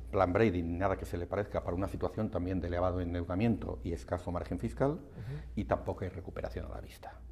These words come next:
Speaker 2: Claro.
Speaker 1: ¿no? De hecho, decía Salazar Sirinax que el riesgo es que empezara una tercera década perdida,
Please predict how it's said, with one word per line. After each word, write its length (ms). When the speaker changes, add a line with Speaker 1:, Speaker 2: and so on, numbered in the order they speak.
Speaker 2:
Claro. 180
Speaker 1:
¿no? 140
De 80
hecho, 160
decía 260
Salazar 340
Sirinax 500
que 100
el 80
riesgo 300
es 60
que 80
empezara 300
una 140
tercera 480
década 360
perdida, 420